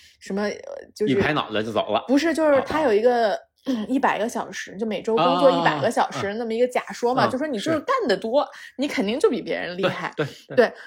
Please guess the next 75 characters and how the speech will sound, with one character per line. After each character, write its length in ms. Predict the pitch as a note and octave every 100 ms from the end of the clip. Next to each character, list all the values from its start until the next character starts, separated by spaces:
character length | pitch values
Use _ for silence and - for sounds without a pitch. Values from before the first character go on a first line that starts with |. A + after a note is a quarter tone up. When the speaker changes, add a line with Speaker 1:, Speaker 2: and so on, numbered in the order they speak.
| -
Speaker 1:
我 160 | G#3
原 160 | F#3 G#3+
来 160 | D4+ E4+
其 160 | -
实 100 | B3+
一 140 | C4+ G3+
直 120 | G3+
都 160 | F#3
是 80 | G#3
这 80 | G3
样 160 | E3+ -
的 60 |
思 220 | G3 -
路， 120 | - -
其 120 | -
实 100 | C#4
包 180 | D#4+ F4
括 140 | C4+
今 140 | C4+
年 140 | C#4 D4+
上 220 | F#4 C#4
半 160 | G3+ D#3+
年， 160 | F#3+ F3+
我 100 | F3
一 120 | C4
直 100 | A3+
都 100 | C4+
在 140 | C#4+
记 280 | B3 - B3+
录 220 | F#3+ E3 - - -
我 140 | - G#3
每 180 | G3 -
周 180 | G3
工 220 | G3+ A3 A3+
作 140 | F#3
的 100 | -
时 240 | - -
间， 260 | - - - - - -
而 100 | C4
且 100 | D4+
我 140 | A3+
记 160 | G3 B3
录 120 | A3+
的 60 | A3
特 160 | -
别 140 | G3+ F3+
的 100 | F3+
exact， 640 | F3 F3+ A3+ C#3 - F#3
就 100 | G#3+
是 80 | G#3+
我 200 | E3+ -
中 260 | A#3+ B3+
间 260 | C4 B3+ - -
出 120 | -
去 60 | C4
上 160 | C4+
个 80 | C4
厕 140 | C4+ A3+
所， 100 | E3
我 100 | E3
都 80 | D#3+
会 80 | F#3+
把 120 | F#3+ -
那 300 | F#3 F3 - - -
<laughs> 360 | - - - -
五 100 | A3+
分 140 | B3 A#3+
钟 140 | G4
给 160 | B3+ G3
去 260 | - C4 A#3
掉， 260 | C#4 A#3+
你 80 | A3+
知 60 | F#3+
道 160 | F3
吗？ 100 | E3